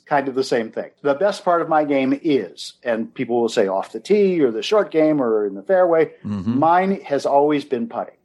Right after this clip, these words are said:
Speaker 2: Right.
Speaker 1: I, I am a very good putter. I'm fair off the tee. I'm a disaster with my short game. As long as I can get it on the green, I'm usually pretty good about two putting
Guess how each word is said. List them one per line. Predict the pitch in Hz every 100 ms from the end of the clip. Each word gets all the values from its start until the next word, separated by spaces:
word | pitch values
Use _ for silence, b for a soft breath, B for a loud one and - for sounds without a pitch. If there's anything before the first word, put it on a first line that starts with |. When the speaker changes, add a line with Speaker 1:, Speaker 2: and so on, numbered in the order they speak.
| _ _
Speaker 2:
Right. | 120 123 -
Speaker 1:
I, | 123
I |
am | 120 113
a | 104
very | 110 139 160
good | 143 147
putter. | 143 120 110 107 b b b -
I'm | 120
fair | - - 160 160 165
off | 160 160 160
the |
tee. | 143 147 127 123 120 _ _ -
I'm | 120 123
a | 117
disaster | 104 110 - 131 135 135 - 135
with | 127 123
my | 113
short | - 90 -
game. | - _ _
As | 147 147
long | 175 226
as | 202
I | 185
can | - 135 104 98
get | 135 170
it | 175
on | 175
the | 180
green, | 165 175 175
I'm | 147 139
usually | 127 139 147 131 135 127 123
pretty | 120 156 143
good | 120 120
about | 110 104 101 101 -
two | - 156
putting | 147 143 131 123 120